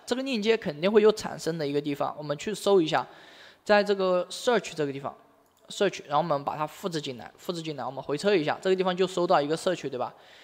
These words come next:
呃，下面这个我们不用看，下面这个是一个音频的，就是一个音频的，没有问题，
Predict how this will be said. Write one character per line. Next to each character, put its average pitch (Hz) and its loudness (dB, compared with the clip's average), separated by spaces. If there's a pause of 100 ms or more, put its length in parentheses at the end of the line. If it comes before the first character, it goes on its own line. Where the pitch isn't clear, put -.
(120)
呃， 160 -2
下 277 0
面 277 -2
这 226 0
个 185 0
我 156 2
们 143 -6
不 139 -14
用 156 -10
看， 160 -8
下 240 -2
面 233 -4
这 220 0
个 202 0
是 196 -6
一 170 -4
个 180 2
音 180 -4
频 147 -12
的， 120 -6 (160)
就 202 -2
是 190 -4
一 175 -2
个 175 0
音 180 -4
频 151 -12
的， 120 -6
没 139 -4
有 160 0
问 156 -4
题， - -14